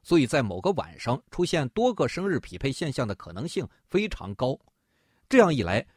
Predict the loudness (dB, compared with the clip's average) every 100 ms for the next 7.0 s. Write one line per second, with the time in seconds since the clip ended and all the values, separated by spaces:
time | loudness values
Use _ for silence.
0 | _ 0 2 4 4 4 4 4 2 0
1 | 0 -2 -4 -4 -8 -4 -4 -2 -4 -2
2 | -4 -6 -6 -4 -6 -8 -8 -6 -8 _
3 | _ _ _ -8 -8 -10 _ _ 4 4
4 | 4 0 -2 -6 -2 -2 0 -4 -4 -4
5 | -6 -6 -6 -8 -10 -8 -8 -10 _ _
6 | _ _ _ 2 2 2 -4 -6 -4 -6